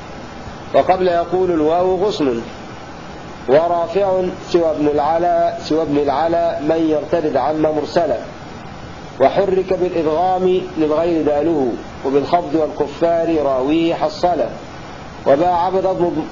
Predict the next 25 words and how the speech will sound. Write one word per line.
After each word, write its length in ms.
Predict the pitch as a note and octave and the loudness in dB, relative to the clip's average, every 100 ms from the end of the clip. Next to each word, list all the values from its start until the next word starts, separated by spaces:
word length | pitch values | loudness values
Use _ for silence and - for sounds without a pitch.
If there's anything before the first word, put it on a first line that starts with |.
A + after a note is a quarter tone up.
| F3 | 0
اضمم 420 | F3+ F3+ F#3 F3 | 2 2 2 2
وباع 280 | D#3 F3 E3+ | 0 0 0
واخفض 340 | F3 F3 E3+ D3+ | -2 0 -2 -2
التاء 340 | D#3 F#3 F3+ | 0 2 2
بعد 220 | E3 D3+ | 2 0
فز، 260 | C#3+ D3 B2+ - C3+ E3 | 0 -2 -2 -4 -2 0
فز، 240 | E3 A2+ A2+ - - - - | -2 -4 -10 -14 -16 -16 0
وباع 540 | C3+ C#3+ F3 E3+ C#3+ E3+ | 2 2 2 2 2 0
عبد 400 | D#3+ C#3+ C3 A#2+ - E3+ | 0 0 0 -2 -2 -2
اضمم 460 | F#3+ E3+ F3 G3 G3 C3 | 0 2 2 2 0 0
واخفض 500 | E3 F#3+ - D#3+ C#3+ | 0 0 -2 -2 0
التاء 840 | D3 - - E3+ F#3 F#3 F#3+ F3+ D#3 | -2 -6 0 2 2 2 0 0 0
بعد 180 | E3 | 0
فز، 360 | D3 C#3+ C#3+ G#2 - - - - - C3+ | 0 0 -2 -2 -8 -14 -16 -16 -6 -4
رسالته 680 | C#3 D#3+ D#3+ F#3 E3+ E3+ | 2 4 4 2 0 0
اجمع 300 | F#3 F3 D#3+ | 2 2 2
واكسر 300 | E3 F3 E3 | 0 -2 -2
التاء 460 | D3 - F3+ F#3 D#3 | -2 0 2 2 0
كما 180 | D#3+ D3+ | 0 2
اعتلى، 460 | C#3+ F3+ F#3+ F#3+ - - - D3 | 2 2 2 2 -2 -8 -2 0
واكسر 260 | D3 D3 | 0 0
التاء 400 | C#3+ - F3+ F3 | -2 2 2 2
كما 240 | D#3 D3+ C#3 | 0 0 0
اعتلى 500 | C3+ E3+ F#3 F#3 - | 2 2 2 2 2
صفا، 360 | F#3+ E3+ D3 | 0 0 -2